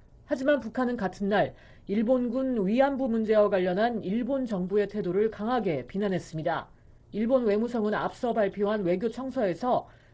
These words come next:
위안부를 성노예라고 표현하는 건 사실에 반한다며 사용해선 안 된다고 주장했습니다. 이에 대해 북한은 관영 조선중앙통신을 통해 전체 조선 민족에 대한 참을 수 없는 모독이라며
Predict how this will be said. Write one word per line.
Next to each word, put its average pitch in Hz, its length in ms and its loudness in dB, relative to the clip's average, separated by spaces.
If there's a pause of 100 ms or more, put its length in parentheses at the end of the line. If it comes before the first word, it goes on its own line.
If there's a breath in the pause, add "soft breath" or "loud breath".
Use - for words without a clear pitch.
위안부를 262 760 4
성노예라고 233 920 2
표현하는 208 460 -4
건 208 200 -2
사실에 262 440 -2
반한다며 170 800 -2 (280 soft breath)
사용해선 277 680 0
안 202 240 0
된다고 233 520 0
주장했습니다. 165 840 -4 (380 soft breath)
이에 240 200 2
대해 247 160 8
북한은 233 520 0 (280 soft breath)
관영 202 480 0
조선중앙통신을 240 1200 -2
통해 190 420 0 (360 soft breath)
전체 262 500 2
조선 269 400 2
민족에 247 380 0
대한 240 340 2
참을 359 360 -4
수 320 180 0
없는 208 300 0
모독이라며 180 760 0